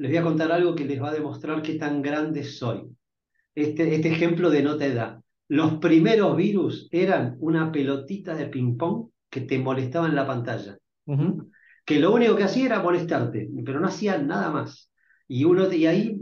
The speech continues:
Speaker 1: uno, me acuerdo que iba con los disquetes, con el McAfee en ese momento, con la versión nueve cincuenta y ocho te la limpia. Y entonces vos corrías eso y sa-, y te salvaba. Pero era una travesura. Hoy, los hackers,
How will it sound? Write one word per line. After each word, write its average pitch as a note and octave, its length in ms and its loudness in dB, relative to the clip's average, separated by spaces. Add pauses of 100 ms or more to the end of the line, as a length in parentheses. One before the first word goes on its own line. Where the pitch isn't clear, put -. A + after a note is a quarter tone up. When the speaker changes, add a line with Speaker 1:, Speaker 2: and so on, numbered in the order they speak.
Speaker 1:
uno, E3+ 300 0
me D#3 100 -2
acuerdo E3+ 300 -4
que D#3 100 -6
iba D#3+ 200 -2
con C3 140 -6
los B2 100 -6
disquetes, F3+ 640 -6 (180)
con C3+ 160 -4
el C3 140 -4
McAfee D3+ 480 0
en C#3+ 60 2
ese D#3+ 180 -2
momento, F3+ 560 -4 (180)
con C3+ 200 2
la C3+ 120 4
versión D#3 480 0
nueve F3+ 300 4
cincuenta C#3 500 -2
y D#3 80 0
ocho E3 300 0
te D3+ 100 -2
la C3 140 -2
limpia. A#2+ 580 -4 (240)
Y B2+ 120 -6
entonces D#3 260 -2
vos E3 200 2
corrías E3 520 0
eso G3 360 -4
y E3 60 -8
sa-, B2+ 380 -6
y B2 120 -6
te C3 140 -2
salvaba. A2+ 580 -4 (360)
Pero C3+ 260 0
era D#3 460 2
una E3 240 -2
travesura. A#2 760 -4 (540)
Hoy, G3 440 2 (840)
los B2 220 -6
hackers, C#3+ 640 -2